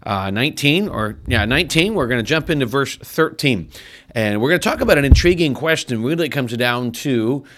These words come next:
um, the one time in Scripture that Jesus tells a man that he can gain salvation by works. Why would Jesus say that? By the way,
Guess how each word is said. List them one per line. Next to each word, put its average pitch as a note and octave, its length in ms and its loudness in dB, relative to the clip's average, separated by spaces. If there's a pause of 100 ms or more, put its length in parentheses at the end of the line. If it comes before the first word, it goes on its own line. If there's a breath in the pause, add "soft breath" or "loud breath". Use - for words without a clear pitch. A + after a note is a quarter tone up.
(180 loud breath)
um, G#2 320 0
the G#2 100 -2
one D3+ 360 2
time C#3 580 0 (500)
in A2+ 140 -2
Scripture C#3 640 0
that A#2+ 160 -2
Jesus D3+ 560 2
tells C3+ 420 -4
a D#3+ 140 -6
man B2+ 400 -2
that A#2+ 140 -4
he A#2 120 -4
can A2+ 220 -4
gain B2 260 0
salvation B2+ 800 0 (400 loud breath)
by A2+ 260 2
works. B2+ 640 0 (400 loud breath)
Why A2+ 400 2
would E3+ 240 4
Jesus B2+ 560 0
say A2 400 0
that? F2+ 400 -8
By G2+ 180 0
the D#3 120 0
way, G#2+ 320 0